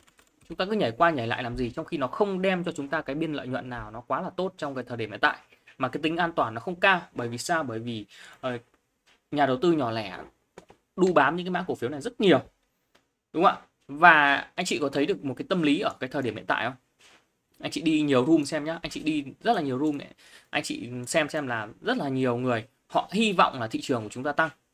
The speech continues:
Đúng không ạ? Họ hy vọng là thị trường tăng trong cái lúc mà thị trường đang đi ngang với cái thanh khoản lớn như thế này. Đang đi ngang với cái thanh khoản lớn như thế này và nó không bật tăng được,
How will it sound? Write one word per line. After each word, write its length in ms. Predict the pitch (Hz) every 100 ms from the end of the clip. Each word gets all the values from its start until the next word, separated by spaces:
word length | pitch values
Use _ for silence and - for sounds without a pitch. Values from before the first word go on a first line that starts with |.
| _ _ _ -
Đúng 100 | 165
không 80 |
ạ? 120 | - - -
Họ 200 | 180 -
hy 200 | 226 208
vọng 320 | 190 190 139
là 200 | 120 113
thị 160 | 113 143
trường 200 | 135 117
tăng 260 | 165 156 139
trong 200 | 160 151
cái 140 | 127
lúc 180 | 185 247
mà 100 | 117
thị 100 | 110
trường 240 | - 127 120
đang 180 | 170 190
đi 120 | 196
ngang 300 | 202 190 175
với 100 | 160
cái 80 | 180
thanh 140 | 190
khoản 240 | 185 101
lớn 180 | 107 123
như 100 | 180
thế 80 | 165
này. 220 | 160 - _ _ _ _ _
Đang 200 | - 180
đi 100 | 190
ngang 220 | 190 190 165
với 100 | 156
cái 80 |
thanh 180 | 175 185
khoản 200 | 170 107
lớn 220 | 110 123
như 100 | 170
thế 80 | 175
này 240 | 170 151 113
và 240 | 127 117
nó 100 | 120
không 240 | - 220
bật 160 | 175 143
tăng 180 | 170 160
được, 220 | 147 123